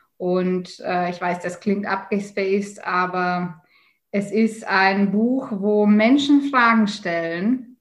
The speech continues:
Und da kommt so diese menschliche Komponente rein und wo die Seelenebene erklärt auf eine Art und Weise, dass Menschen verstehen können.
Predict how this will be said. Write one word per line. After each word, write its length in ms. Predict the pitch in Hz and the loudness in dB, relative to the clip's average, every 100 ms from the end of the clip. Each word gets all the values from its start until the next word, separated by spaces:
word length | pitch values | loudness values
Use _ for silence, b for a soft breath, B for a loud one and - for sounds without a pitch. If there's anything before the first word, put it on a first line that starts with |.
| b b b _ | b b b _
Und 440 | 214 220 214 - | 2 2 0 0
da 140 | 220 | 2
kommt 340 | 220 262 240 233 | 2 2 2 2
so 120 | 233 | 2
diese 280 | 233 226 214 | 2 2 2
menschliche 680 | 214 214 254 277 269 277 254 | 2 2 2 0 -2 -4 -2
Komponente 720 | 220 202 202 196 180 180 180 | -2 -2 -2 -4 -4 -4 -4
rein 380 | 170 165 190 220 | -4 -4 -4 -2
und 260 | 208 208 | 0 -2
wo 140 | 202 196 | -2 -2
die 120 | 196 | 0
Seelenebene 720 | 185 196 208 233 220 220 220 | 0 0 2 0 0 0 0
erklärt 720 | 220 226 226 240 214 202 233 | 0 -4 -4 -2 -2 -2 -4
auf 160 | 202 196 | -4 -2
eine 160 | 226 196 | 0 0
Art 160 | 202 | 0
und 140 | 214 202 | 0 0
Weise, 380 | 190 196 214 | 2 2 0
dass 180 | 202 202 | -2 -4
Menschen 380 | 214 214 214 208 | -2 -2 -2 -4
verstehen 520 | 208 208 214 202 220 | -4 -4 -2 0 0
können. 460 | 208 170 165 165 | -2 -6 -8 -10